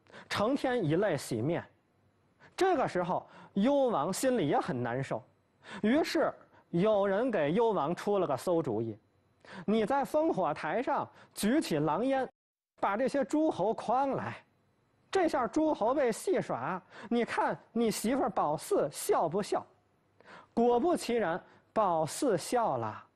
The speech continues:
于是周幽王赏赐给提建议的人千金，就有“千金一笑”的说法。等后来人家戎人打来的时候，这时候他又举狼烟，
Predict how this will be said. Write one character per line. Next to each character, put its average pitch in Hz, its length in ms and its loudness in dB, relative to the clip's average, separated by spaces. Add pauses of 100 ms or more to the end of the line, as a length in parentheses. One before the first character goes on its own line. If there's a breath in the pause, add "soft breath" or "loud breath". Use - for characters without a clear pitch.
(300 loud breath)
于 220 260 2
是 208 400 0 (220)
周 254 240 4
幽 233 220 2
王 165 200 0
赏 151 380 -2
赐 233 260 0
给 143 260 -2 (220 soft breath)
提 214 260 0
建 214 300 0
议 190 120 0
的 156 120 2
人 147 220 0
千 269 280 0
金， 233 220 -2 (460 soft breath)
就 247 160 4
有 139 160 2
“千 254 360 -2
金 240 240 0
一 175 160 0
笑” 190 320 -2
的 123 120 -2
说 117 300 -6
法。 - 220 -16 (920)
等 233 200 0
后 285 280 2
来 160 300 -2 (280 loud breath)
人 214 180 4
家 311 100 4
戎 220 300 2
人 269 240 2
打 - 300 -4
来 170 200 0
的 269 120 2
时 175 180 0
候， 185 260 -2 (500)
这 339 180 4
时 220 80 0
候 269 80 2
他 277 200 -2
又 294 360 2
举 185 220 -4
狼 156 260 0
烟， 226 280 -2